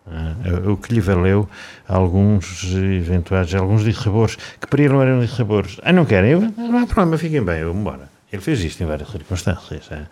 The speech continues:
ah, ah, até respondeu isto a uma ministra da Agricultura que uma vez o convidou para, para presidir a Comissão de Coordenação da Região Centro, onde ele, passado muito pouco tempo, eh, eh, eh, quis impor o seu estilo, que eu não vou pronunciar um será bom, será mau, quem sou eu para me pronunciar sobre isso,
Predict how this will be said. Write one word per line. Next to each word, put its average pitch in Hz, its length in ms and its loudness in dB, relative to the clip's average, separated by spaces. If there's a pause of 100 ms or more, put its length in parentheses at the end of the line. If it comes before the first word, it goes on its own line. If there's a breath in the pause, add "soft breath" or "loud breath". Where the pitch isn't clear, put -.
(160 loud breath)
ah, 80 180 -6 (520)
ah, 110 60 -4
até 139 160 -2
respondeu 131 500 -2
isto 98 200 -6
a - 20 -6
uma 131 120 -6
ministra 87 420 -6
da 87 80 -4
Agricultura 87 580 -4
que 85 120 -8
uma 90 120 -2
vez 90 180 -4
o 90 80 -6
convidou 92 420 -4
para, 95 280 -2
para 101 260 -4
presidir 98 560 -2
a 95 60 -2
Comissão 95 340 -2
de 95 60 -6
Coordenação 104 440 -2
da 107 80 2
Região 117 280 -2
Centro, 156 320 -8 (560 loud breath)
onde 139 180 0
ele, 143 60 0
passado 135 360 -2
muito 131 200 -4
pouco 127 260 -2
tempo, 131 460 -2 (440 loud breath)
eh, 113 60 2
eh, 107 960 4
eh, 87 60 -2 (100)
quis 120 280 2
impor 110 420 4
o 143 40 2
seu 190 180 2
estilo, 175 380 2 (520 loud breath)
que 165 120 0
eu 170 100 6
não 113 200 6
vou 95 140 4
pronunciar 85 500 2
um 80 60 0
será 80 260 0
bom, 76 140 0
será 87 220 0
mau, 104 180 4
quem 104 140 0
sou 90 260 2
eu 113 100 2
para 73 180 -6
me 67 60 -8
pronunciar 71 460 -8
sobre 107 320 0
isso, - 180 -6